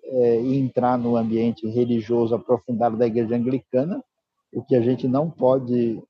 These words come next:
perceber como um fator negativo, se a gente conhecer esses ambientes religiosos dessa época, talvez a gente fosse concordar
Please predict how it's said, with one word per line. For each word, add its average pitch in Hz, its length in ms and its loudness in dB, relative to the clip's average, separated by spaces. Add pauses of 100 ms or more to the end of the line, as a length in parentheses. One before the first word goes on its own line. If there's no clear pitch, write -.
perceber 131 540 0
como 127 240 2
um 120 40 0
fator 120 360 0
negativo, 123 560 -2
se 127 100 -6
a 120 40 0
gente 120 220 -4
conhecer 120 600 -2 (440)
esses 120 260 -2
ambientes 123 460 2
religiosos 117 580 0
dessa 113 320 -2
época, 127 560 0
talvez 127 500 2
a 120 80 2
gente 117 360 -4
fosse 120 180 -6
concordar 123 640 0